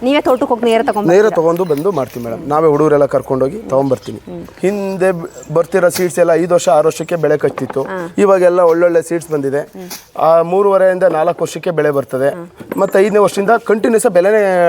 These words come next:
Speaker 2: ಸ್ಟಾರ್ಟ್ ಆಗುತ್ತೆ.
Speaker 1: ಹಾ.
Speaker 2: ಫಸ್ಟ್ನೇ ವರ್ಷ ಅದಕ್ಕೆ ಬೆಳೆ ಬರಲ್ಲ. ಅದೇ, ಅದು ಒಣಗೋಗ್ಬಿಡ್ತದೆ.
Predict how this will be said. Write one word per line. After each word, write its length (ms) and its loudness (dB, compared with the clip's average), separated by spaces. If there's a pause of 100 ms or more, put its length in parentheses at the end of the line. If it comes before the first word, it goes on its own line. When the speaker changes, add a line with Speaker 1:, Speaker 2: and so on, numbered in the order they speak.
(120)
Speaker 2:
ಸ್ಟಾರ್ಟ್ 240 -2
ಆಗುತ್ತೆ. 280 -2
Speaker 1:
ಹಾ. 420 -12
Speaker 2:
ಫಸ್ಟ್ನೇ 280 0
ವರ್ಷ 160 2
ಅದಕ್ಕೆ 460 2 (580)
ಬೆಳೆ 180 2
ಬರಲ್ಲ. 340 0
ಅದೇ, 680 -2
ಅದು 180 2
ಒಣಗೋಗ್ಬಿಡ್ತದೆ. 720 0